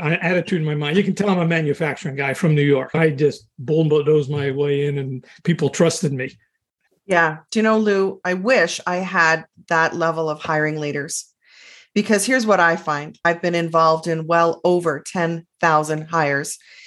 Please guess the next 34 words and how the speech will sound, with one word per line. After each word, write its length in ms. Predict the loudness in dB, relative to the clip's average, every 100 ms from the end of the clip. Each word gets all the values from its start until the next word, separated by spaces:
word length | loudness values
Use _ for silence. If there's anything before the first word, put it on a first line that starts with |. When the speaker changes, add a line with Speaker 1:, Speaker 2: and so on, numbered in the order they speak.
| _
Speaker 2:
in 140 | -2 2
my 120 | 2
Speaker 1:
Hmm. 60 | 2
Speaker 2:
career. 400 | 2 2 -2 -12 _ 2
I've 160 | 2
been 140 | 4 4
at 200 | 2 2
this 280 | 0 0 -8
since 520 | -6 0 2 2 -2
nineteen 960 | -4 0 2 0 -2 -2 0 2 2 -2 -4
ninety-four. 720 | -4 -2 -2 -2 -8 -8 -14 _ _ -20 -20 -20 -10 0
And 360 | 4 4 2 -2
when 140 | 0 0
I 80 | 0
am 180 | -2
trying 500 | -4 -2 0 0 -2 -4
to 140 | -8
extract 640 | -8 -8 0 2 2 0
from 280 | -4 -2 0
them, 320 | 0 0 -2
what 240 | -2 -2 -2
do 80 | -2
they 160 | 0
mean 220 | 0 0 0
by 80 |
a 120 | 0 0
great 320 | 0 -2 -2
communicator? 680 | -6 -4 -4 -4 -2 -2 -2 -16 -16
Here 340 | -2 2 4
is 400 | 2 2 2 0
the 220 | -4 -2 2
absolute 500 | 2 0 -6 -6 -4
killer 340 | -2 0 0
irony. 460 | 0 0 -2 -6